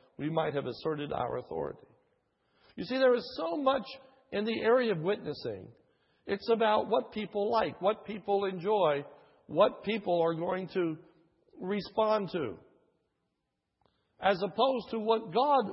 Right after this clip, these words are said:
would want and what God would desire. Therefore, God was really glorified, First Thessalonians two thirteen.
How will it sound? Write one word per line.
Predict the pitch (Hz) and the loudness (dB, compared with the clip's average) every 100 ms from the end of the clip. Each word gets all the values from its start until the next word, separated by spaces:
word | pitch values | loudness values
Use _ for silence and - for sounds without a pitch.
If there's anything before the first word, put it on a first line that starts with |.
| - 151 | -8 -2
would | 151 | -2
want | 135 135 147 - - - _ _ _ _ - | 0 0 0 -4 -10 -20 _ _ _ _ -4
and | 202 | 2
what | 208 226 196 | 4 2 2
God | 240 247 214 | 2 2 0
would | 170 160 | -6 -6
desire. | 147 123 131 104 80 - _ _ _ | -8 -2 0 -2 -4 -12 _ _ _
Therefore, | 143 139 277 349 302 165 131 113 170 - - _ _ _ _ _ _ _ _ _ _ _ _ _ - | 0 8 8 8 0 -2 0 -2 -4 -10 -20 _ _ _ _ _ _ _ _ _ _ _ _ _ -8
God | 147 180 220 | 4 8 8
was | 233 190 | 6 0
really | 165 170 185 | 0 0 0
glorified, | 202 220 196 175 135 104 - | 2 2 2 2 2 0 -4
First | 165 - | -6 -2
Thessalonians | 151 143 156 147 - | -4 -2 -4 -4 -10
two | 160 139 | -10 -6
thirteen. | 151 135 202 147 | -6 -6 -10 -10